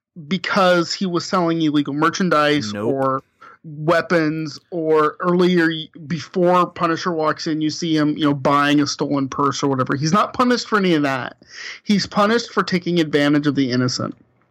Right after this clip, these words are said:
Speaker 2: Yeah, and Punisher, like you said, clearly has a line.
Speaker 1: Mm-hmm.
Speaker 2: He has a line that y-, he will say,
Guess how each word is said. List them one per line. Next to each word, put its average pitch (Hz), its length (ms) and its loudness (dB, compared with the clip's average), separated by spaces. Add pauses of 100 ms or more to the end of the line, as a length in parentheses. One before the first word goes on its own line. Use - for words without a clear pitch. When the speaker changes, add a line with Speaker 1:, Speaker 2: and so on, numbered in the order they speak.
(380)
Speaker 2:
Yeah, 175 240 -2
and 135 260 0
Punisher, 180 480 0
like 127 200 -2
you 139 80 0
said, 92 400 -2 (380)
clearly 135 420 0
has 113 160 0
a 104 40 0
line. 92 460 -6 (680)
Speaker 1:
Mm-hmm. 147 100 2
Speaker 2:
He 120 60 4
has 135 100 2
a 113 80 0
line 127 580 0
that 107 220 -6
y-, - 180 -20 (400)
he 127 560 -6
will 110 460 -2
say, 98 400 -4